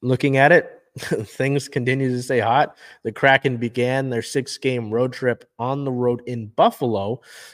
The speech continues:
um, and kept things rolling with that, uh, five to two victory. They kept things pushing. It was an ugly start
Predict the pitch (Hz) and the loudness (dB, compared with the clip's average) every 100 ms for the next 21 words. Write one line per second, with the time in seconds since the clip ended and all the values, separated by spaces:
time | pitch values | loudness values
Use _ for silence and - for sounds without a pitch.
0 | _ 117 113 110 110 110 110 110 - 117 | _ -6 -6 -6 -8 -8 -10 -12 -14 -12
1 | 113 - - 196 220 202 269 302 104 - | -6 -6 -6 -6 -6 -4 -4 -4 -6 -10
2 | _ 110 123 - - 113 117 87 110 - | _ -4 -4 -6 -8 -2 -2 -2 -10 -6
3 | 110 104 - 123 139 135 110 - 123 113 | -6 -6 -8 -4 -2 -4 -8 -6 -6 -4
4 | 147 - 151 147 147 _ _ _ 98 - | -6 -4 -6 -6 -8 _ _ _ -16 -8
5 | 117 _ 110 92 _ 143 - 143 - 90 | -8 _ -12 -12 _ -8 -4 -8 -6 -6
6 | 104 110 104 - - 185 190 165 - - | -4 -4 -6 -10 -6 -2 -2 -2 -6 -6
7 | 110 151 160 | -2 -2 -4